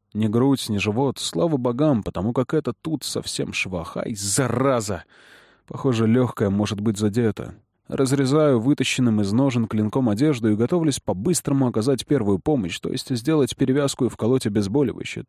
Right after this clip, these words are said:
то бишь банальный морфин. Другого тут всё едино нет. «Вилли, мать твою, Степлтон! Не ори, Вик! Фила, похоже, тоже зацепила!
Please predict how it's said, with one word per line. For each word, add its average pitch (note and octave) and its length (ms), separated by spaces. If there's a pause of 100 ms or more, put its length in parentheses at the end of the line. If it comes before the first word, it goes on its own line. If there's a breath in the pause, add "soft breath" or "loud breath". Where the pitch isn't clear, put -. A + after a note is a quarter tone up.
то G#3 160
бишь D#3+ 320
банальный A2+ 600
морфин. - 500 (520 loud breath)
Другого C#3+ 400
тут C#3 200
всё - 200
едино G2+ 440
нет. E2 400 (680)
«Вилли, C#3+ 520
мать C#3+ 360
твою, E3 200
Степлтон! C3+ 760 (320)
Не G#3 120
ори, G3+ 260
Вик! F3 320 (260)
Фила, F3 300
похоже, D3+ 340
тоже D3+ 320
зацепила! C3+ 640